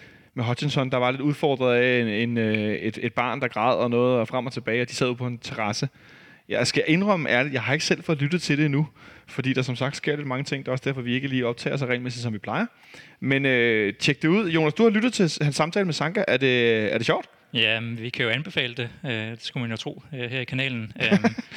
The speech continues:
Speaker 2: det, det er en ret god snak, han får med, med Sanka, især omkring, øh, taktik og hans ophold, og han er meget ærlig omkring alle sine ting, som, øh, som han plejer at være, så det
Speaker 1: Ja.
Speaker 2: kan vi godt anbefale.
Speaker 1: Fedt.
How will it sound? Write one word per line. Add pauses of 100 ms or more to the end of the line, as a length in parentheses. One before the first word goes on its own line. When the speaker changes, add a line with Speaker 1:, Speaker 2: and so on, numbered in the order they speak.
(260)
Speaker 2:
det,
det
er
en
ret
god
snak,
han
får
med,
med
Sanka,
især
omkring,
øh,
taktik
og
hans
ophold,
og
han
er
meget
ærlig
omkring
alle
sine
ting,
som,
øh, (640)
som
han
plejer
at
være,
så
det
Speaker 1:
Ja.
Speaker 2:
kan
vi
godt
anbefale. (160)
Speaker 1:
Fedt.